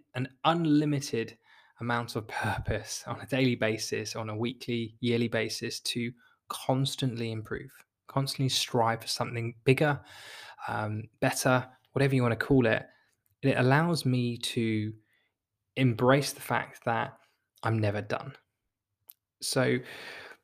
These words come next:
when I've done things in the past, I've always been massively go-,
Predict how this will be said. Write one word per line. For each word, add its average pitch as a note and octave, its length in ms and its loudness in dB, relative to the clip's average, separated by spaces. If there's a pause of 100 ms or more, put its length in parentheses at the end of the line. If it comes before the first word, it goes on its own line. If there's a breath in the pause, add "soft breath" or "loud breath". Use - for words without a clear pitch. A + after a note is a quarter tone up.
(160)
when D#3 180 6
I've F3+ 500 2 (880 loud breath)
done C#3+ 180 8
things C3 200 6
in A2+ 80 0
the G#2+ 40 2
past, G#2+ 320 0
I've A#2+ 120 -2
always C3+ 280 6
been A2+ 380 -4
massively B2 540 0
go-, A2 480 -2